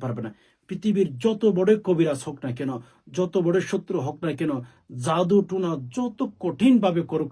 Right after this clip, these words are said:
না কেন, ইনশাআল্লাহ ভালো বেনিফিট আপনি পাবেন।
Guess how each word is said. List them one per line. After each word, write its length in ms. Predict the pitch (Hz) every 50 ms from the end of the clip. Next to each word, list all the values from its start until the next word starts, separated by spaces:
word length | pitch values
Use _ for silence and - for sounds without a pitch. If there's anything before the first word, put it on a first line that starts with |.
| -
না 60 | 147 135 123
কেন, 140 | 156 147 143 135 120 - - _ _ _ _ - 156
ইনশাআল্লাহ 480 | 147 135 127 - 147 135 127 127 123 113 107 - -
ভালো 180 | 143 151 156 147 135 127 120
বেনিফিট 420 | 120 180 208 214 180 - 226 208 - - _ _ _ _ _ _ _
আপনি 240 | - 127 123 - 170 156 143 123 -
পাবেন। 280 | 143 143 135 185 214